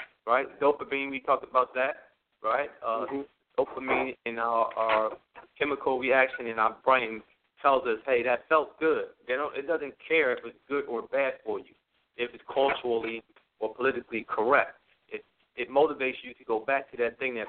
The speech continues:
Speaker 1: feels good to you. Dopamine. That's just one of the chemicals.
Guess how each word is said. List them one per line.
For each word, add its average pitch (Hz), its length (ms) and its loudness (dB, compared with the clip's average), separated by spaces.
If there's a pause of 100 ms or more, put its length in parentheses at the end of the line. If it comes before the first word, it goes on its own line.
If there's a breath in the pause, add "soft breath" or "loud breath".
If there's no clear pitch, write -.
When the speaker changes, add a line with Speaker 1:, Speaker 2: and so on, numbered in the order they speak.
(100)
Speaker 1:
feels 123 200 0 (100)
good 117 240 -6
to 104 80 -20
you. 95 40 -20 (200)
Dopamine. 98 400 -2 (400)
That's - 180 6
just - 200 -6
one 139 120 4
of 123 60 0
the 110 60 -6
chemicals. - 300 -10